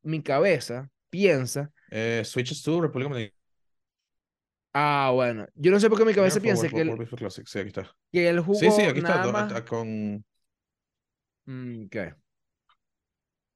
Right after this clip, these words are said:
Speaker 1: Ok. No, no, porque yo no sé por qué mi cabeza pensaba eso, de que, de que, de que Alex Rodríguez jugó en uno y no en otro.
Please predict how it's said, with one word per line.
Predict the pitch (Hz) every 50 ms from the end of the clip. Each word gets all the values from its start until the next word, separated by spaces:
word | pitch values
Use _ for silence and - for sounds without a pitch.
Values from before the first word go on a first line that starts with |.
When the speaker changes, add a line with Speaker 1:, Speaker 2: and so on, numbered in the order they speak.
| _ _ -
Speaker 1:
Ok. | 104 101 - 92 82 - - _ _ -
No, | 175 220 254 254
no, | 220
porque | 190 165 160 160 160
yo | 170 175
no | 185 190
sé | 214 208
por | 214
qué | 208
mi | 208 202
cabeza | 170 180 165 165 160 190
pensaba | 190 190 185 190 185 175 165 165
eso, | 165 156 - 127
de | 117 117 107
que, | 120 117 107
de | 113 120 120
que, | 101 120 113 113 113 92
de | 92 110 117 107
que | 110 117 113 113 113 110 110 110
Alex | 113 113 113 -
Rodríguez | 127 117 113 120 123 139 156 156 143 - _ _ _ _ _ _ _ _ _
jugó | - 143 135 127 135 139 135 -
en | 151 156 156 170
uno | 180 190 196 202
y | 180
no | 165 156 147 147
en | 147 147 160
otro. | 156 135 - - 78 78 87 -